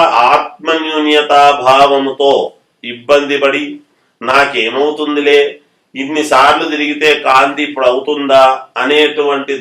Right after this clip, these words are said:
ధోరణి, ఇవన్నీ కూడా మనస్సులో అనేక రకాల ఆలోచనలు ఉంటాయి. అవన్నీ అనాలోచితమైనటువంటివన్నీ పక్కకు పెట్టి, నేను ఖచ్చితముగా జరుగుతుంది అనేటువంటిది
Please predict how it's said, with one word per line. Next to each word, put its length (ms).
ధోరణి, 420
ఇవన్నీ 380
కూడా 240
మనస్సులో 600
అనేక 320
రకాల 420
ఆలోచనలు 600
ఉంటాయి. 280
అవన్నీ 440
అనాలోచితమైనటువంటివన్నీ 1900
పక్కకు 440
పెట్టి, 360
నేను 420
ఖచ్చితముగా 720
జరుగుతుంది 840
అనేటువంటిది 960